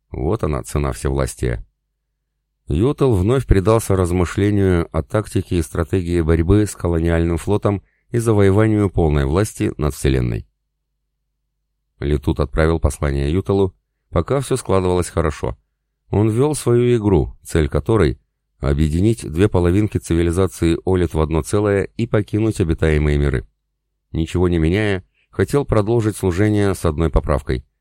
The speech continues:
не трогать заселённые миры. Цель — вернуться к прошлой миссии,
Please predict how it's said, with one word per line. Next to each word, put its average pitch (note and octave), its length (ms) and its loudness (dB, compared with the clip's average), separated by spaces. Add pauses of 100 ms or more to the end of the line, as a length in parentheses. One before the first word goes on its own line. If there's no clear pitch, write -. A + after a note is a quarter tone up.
(140)
не F2+ 180 0
трогать F#2+ 480 0
заселённые D2 720 -2
миры. C2+ 280 -2 (880)
Цель — G2+ 440 0
вернуться F#2 420 0
к - 80 -16
прошлой F#2+ 340 0
миссии, C2+ 520 -4